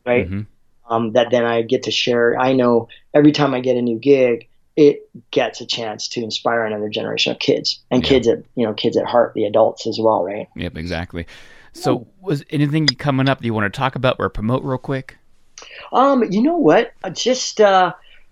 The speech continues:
Speaker 1: interestingly enough, like I said, it's a, uh, projects. Um, it's, it, I don't have a new project in that respect, um, say for a cartoon. However, um, look out, um, pretty soon. Um, we're launching the next mission,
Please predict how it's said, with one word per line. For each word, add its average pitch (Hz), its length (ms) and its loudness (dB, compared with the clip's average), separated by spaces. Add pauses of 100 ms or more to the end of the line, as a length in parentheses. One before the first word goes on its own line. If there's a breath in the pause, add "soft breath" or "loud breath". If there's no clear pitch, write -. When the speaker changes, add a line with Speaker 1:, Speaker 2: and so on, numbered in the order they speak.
(360)
Speaker 1:
interestingly 220 560 0
enough, 170 180 2
like 175 160 0
I 160 40 0
said, 170 280 0
it's 135 160 -4
a, 147 140 4 (340)
uh, - 320 -6
projects. 175 800 0
Um, 147 300 2
it's, 151 420 0
it, 147 720 -6
I 147 100 4
don't 147 320 2
have 180 180 -6
a 165 40 -2
new 143 140 0
project 123 400 -2
in 120 100 -8
that 127 200 -4
respect, 127 480 -2
um, 120 280 -2
say 123 200 -4
for 120 140 0
a - 20 0
cartoon. 131 640 2 (160)
However, 147 760 2 (260)
um, 139 380 0
look 160 300 2
out, 165 260 4 (180)
um, 131 760 0
pretty 160 240 0
soon. 127 560 -2 (140)
Um, 120 400 0
we're 131 160 0
launching 135 440 2
the 123 60 4
next 131 460 -2
mission, 123 560 -2